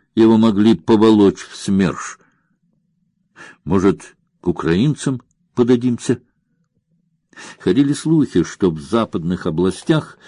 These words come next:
формируются украинские силы, которые собираются биться на два фронта, и с немцами, и с русскими. Только нахуя же мы им нужны, украинцам? В один прекрасный вечер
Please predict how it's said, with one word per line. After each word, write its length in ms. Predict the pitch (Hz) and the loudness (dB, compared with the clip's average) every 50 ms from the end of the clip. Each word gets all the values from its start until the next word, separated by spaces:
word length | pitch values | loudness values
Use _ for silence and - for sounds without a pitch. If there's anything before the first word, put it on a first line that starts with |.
| - - - _ | -20 -20 -20 _
формируются 920 | - 123 131 139 131 139 135 131 131 151 170 170 170 156 - - - 147 | -2 0 2 2 4 4 4 4 6 6 6 6 6 4 2 2 2 4
украинские 920 | 139 131 - - 117 123 135 143 151 147 135 - - - 123 123 120 117 | 4 4 4 2 2 2 4 2 2 0 -2 -4 -4 2 4 6 6 6
силы, 480 | 110 - - - 175 185 180 165 156 123 | 4 0 -4 -2 2 2 4 4 4 2
которые 420 | - 117 - 135 127 127 127 123 | 2 0 2 2 4 4 4 4
собираются 680 | 120 - 127 113 120 120 143 147 139 131 - - - 123 | 2 2 2 2 2 2 2 2 2 0 -2 -2 0 0
биться 540 | 113 104 92 101 151 170 160 - - - 135 | 0 0 0 -2 -2 -2 -2 -4 -2 0 2
на 160 | 123 117 113 | 2 2 2
два 260 | 101 92 98 123 143 | 0 0 0 0 0
фронта, 460 | 139 - - 101 92 82 78 - - 90 | 0 0 0 0 0 0 -2 -2 -2 -2
и 80 | 95 | -2
с 140 | 95 - - | -2 -2 -2
немцами, 480 | 147 180 190 160 - - 104 85 90 120 | 0 2 2 2 0 0 -2 0 0 0
и 80 | 156 | 0
с 80 | - - | 0 0
русскими. 580 | 90 95 87 - - - 85 82 85 82 - _ _ _ _ _ _ _ _ _ _ _ _ _ _ _ _ _ _ _ _ _ - | 0 0 0 -2 -2 -6 -4 -4 -4 -6 -8 _ _ _ _ _ _ _ _ _ _ _ _ _ _ _ _ _ _ _ _ _ -2
Только 280 | - 107 92 - 113 107 | 0 0 0 0 0 -2
нахуя 440 | 107 104 - - 143 156 151 143 | -2 -2 0 0 2 2 2 0
же 240 | 135 135 143 139 135 - - - - _ - | 0 0 0 0 0 -2 -8 -20 -20 _ -10
мы 220 | - 139 147 147 143 | -6 -6 -4 -4 -4
им 100 | 143 143 | -4 -4
нужны, 640 | 139 143 147 127 135 131 127 110 87 78 67 62 69 - | -4 -4 -4 -4 -4 -2 -2 0 -2 -2 -4 -6 -6 -2
украинцам? 1040 | 113 107 - - 104 107 110 107 92 78 69 64 67 - - - 69 62 62 60 - _ _ _ _ _ _ _ _ _ _ _ _ _ _ _ _ _ _ _ _ _ _ _ - - - - - | -4 -2 -2 -2 -2 0 0 0 -2 -2 -6 -8 -12 -14 -14 -12 -12 -10 -12 -14 -16 _ _ _ _ _ _ _ _ _ _ _ _ _ _ _ _ _ _ _ _ _ _ _ -20 -20 -20 -14 -4
В 120 | - 95 120 | 0 2 2
один 260 | 135 151 196 196 180 | 2 2 2 0 0
прекрасный 520 | - 147 135 - 151 160 156 160 - 127 | 0 -2 -4 -2 -2 -2 -2 0 -2 0
вечер 460 | 110 107 107 104 104 - 101 82 - | 2 2 2 0 0 -4 -10 -12 -12